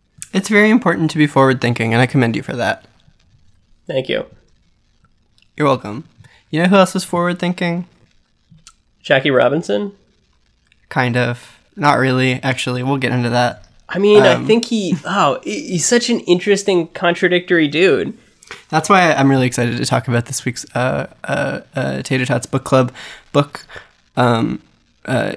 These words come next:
Speaker 1: it, it reveals the complicated nature of history in a, a very unique way and in a very baseball way, um, in a way that's satisfying to me.
Speaker 2: I think that this book, um, and thank you so much for recommending this book,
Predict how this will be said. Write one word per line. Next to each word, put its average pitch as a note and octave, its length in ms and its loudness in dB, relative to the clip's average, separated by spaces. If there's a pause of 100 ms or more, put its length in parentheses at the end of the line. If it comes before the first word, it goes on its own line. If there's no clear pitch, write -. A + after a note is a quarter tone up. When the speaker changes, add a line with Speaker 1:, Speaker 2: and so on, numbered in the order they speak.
Speaker 1:
it, A#2 200 -6
it - 160 -8
reveals B2 600 -2 (120)
the A#2+ 80 -4
complicated A#2+ 580 -2
nature A#2+ 280 0
of A#2+ 80 -2
history B2 480 -2
in B2+ 220 -6
a, B2 280 -6 (720)
a C3+ 140 4
very G#3 260 4
unique G3 380 4
way E3+ 240 6
and C#3+ 80 4
in C#3+ 120 6
a C#3+ 120 4
very C#3+ 260 2
baseball C3+ 440 0
way, D3 240 -4 (260)
um, D3+ 380 -8 (340)
in C3+ 100 -2
a - 20 0
way C3+ 80 0
that's C3 140 -4
satisfying C3 560 -4 (120)
to - 100 -8
me. - 220 -6 (560)
Speaker 2:
I E3 80 -2
think A#3+ 240 -2
that G#3 160 -4
this E3 180 -6
book, - 540 -4 (400)
um, A2+ 420 -6 (140)
and C#3+ 160 0
thank A#3 260 4
you D3+ 60 0
so D3 140 2
much C#3+ 160 4
for C3+ 100 -2
recommending B2 520 0
this B2 140 -6
book, - 340 -6